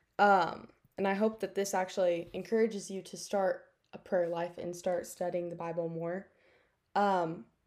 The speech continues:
firstly, but also just making sure that Jesus is in the center of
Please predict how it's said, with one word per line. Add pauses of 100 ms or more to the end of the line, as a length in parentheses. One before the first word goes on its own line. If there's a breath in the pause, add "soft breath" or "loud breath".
firstly, (100)
but
also (840 soft breath)
just
making
sure
that
Jesus
is
in
the
center
of